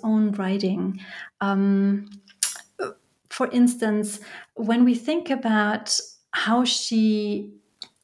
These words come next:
conceptualizes her own writing of essays and how she conceptualizes herself as being a writer, we find that she describes her style as a writer as someone who is an adversary writer,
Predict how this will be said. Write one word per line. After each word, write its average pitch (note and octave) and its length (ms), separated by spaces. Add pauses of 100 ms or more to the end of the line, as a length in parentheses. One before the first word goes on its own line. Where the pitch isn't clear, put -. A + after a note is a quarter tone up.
conceptualizes G#3+ 880
her G3+ 140
own A3+ 500
writing G#3 420
of - 220
essays G#3 520
and G3 140
how G3+ 160
she G3 340
conceptualizes G3+ 800
herself C#4 720
as G3+ 460
being G#3+ 380
a - 60
writer, - 480 (380)
we A3+ 100
find C#4+ 640
that A3+ 320 (140)
she - 160
describes B3+ 480
her B3 80
style A3+ 500
as G#3+ 220
a G#3 60
writer G3 540
as G3+ 240
someone G#3 380
who G#3 220
is G3 440
an G#3 220
adversary G3+ 760
writer, - 400